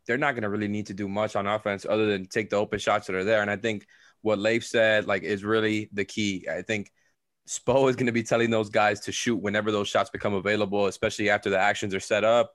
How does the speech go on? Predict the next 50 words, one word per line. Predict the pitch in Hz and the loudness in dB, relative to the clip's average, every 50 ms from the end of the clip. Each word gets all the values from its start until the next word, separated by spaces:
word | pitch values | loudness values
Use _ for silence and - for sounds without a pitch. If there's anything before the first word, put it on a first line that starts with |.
| _ _ - _ _ _ _ | _ _ -20 _ _ _ _
right? | - 107 110 117 117 107 | 2 4 4 4 4 2
And | - 104 98 | 0 -2 -2
just | 110 113 104 | -4 -4 -4
whenever | 110 113 117 139 143 139 135 | -2 0 2 2 2 4 2
it's | 120 107 - - | 0 0 -2 0
there, | 123 123 120 110 95 | 2 2 2 2 0
because | 101 - 113 107 101 95 - _ | -2 -2 -2 -4 -4 -6 -6 _
those | - 117 123 117 | 0 0 0 2
shots | - - 123 117 113 - | 2 2 2 2 2 0
need | 113 113 101 | -4 -4 -4
to | - | -4
be | 101 101 | -8 -6
taken. | - - 104 98 - - 90 95 | -4 -4 -4 -4 -6 -8 -16 -20
It's | 98 - - | -20 -16 -10
the | - 98 | -8 -4
same | - - 110 107 | -2 -2 -2 0
thing | 107 120 113 | 0 0 0
that | 113 107 | 0 0
we | 107 107 | 0 0
talked | - 117 113 110 - | 0 0 0 0 -2
about | 110 98 107 104 104 101 - _ _ _ _ _ _ _ | 0 2 2 2 2 0 -2 _ _ _ _ _ _ _
with, | - 101 101 98 - - _ | -4 -2 -2 -2 -4 -6 _
uh, | 98 98 95 | 0 0 0
Crowder | 92 - 113 110 110 110 110 107 | 2 2 2 4 4 4 4 4
and | 107 | 2
Iguodala | 110 101 104 95 107 104 104 104 101 101 98 95 - _ - - _ _ _ | 0 0 2 4 4 4 4 4 4 2 0 -2 -4 _ -20 -20 _ _ _
when | - - 104 98 101 | -4 -2 -2 0 0
they | 104 101 | 0 0
acquired | 98 - - 110 107 104 101 95 | 0 0 2 2 4 4 2 2
those | 98 107 117 120 113 - | 2 2 2 2 0 -2
two. | - 104 101 98 95 | -2 -2 0 0 0
And | 90 98 | 0 -2
it's | 101 98 - | -2 -4 -4
just | - 107 - - | -6 -6 -4 -2
like, | 107 101 95 - - - - 107 | -2 -2 -2 -4 -10 -18 -16 -8
they | 101 117 120 | -4 -2 0
need | 123 127 120 | 0 0 0
to | - 123 | -2 -4
create | - - 117 117 113 | 0 0 2 2 2
the | 117 104 | 0 2
gravity | 95 110 110 110 107 107 | 2 4 4 4 2 0
themselves | 101 98 95 - - 113 110 107 101 | -2 -2 -2 0 2 4 4 2 2
by | 98 - 98 | -2 -4 -4
taking | 95 - 107 101 101 | -2 0 0 0 0
the | 104 | 0
open | 107 104 - 104 98 | 0 0 0 -2 -2
shots | - 107 101 98 - - | 0 0 0 0 0 -2
that | 95 92 92 | -4 -2 -2
Bam, | - 101 101 104 104 95 | 0 0 0 0 0 -2
Jimmy, | 95 104 101 104 101 101 92 - | -2 -2 0 0 -2 -2 -4 -6